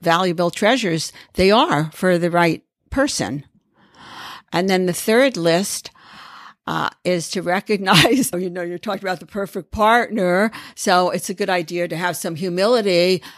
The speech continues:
that you have room to grow, and maybe this will help you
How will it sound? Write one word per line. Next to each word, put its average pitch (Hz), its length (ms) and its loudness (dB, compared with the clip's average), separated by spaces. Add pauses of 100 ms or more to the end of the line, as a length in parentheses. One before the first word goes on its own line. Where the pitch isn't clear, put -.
that 170 460 2 (280)
you 185 220 -2
have 175 240 0
room 165 200 2
to 170 120 -2
grow, 165 640 4
and 160 460 -6
maybe 165 440 -4
this 165 280 -6
will 156 80 -4
help 160 400 -2 (220)
you 170 440 0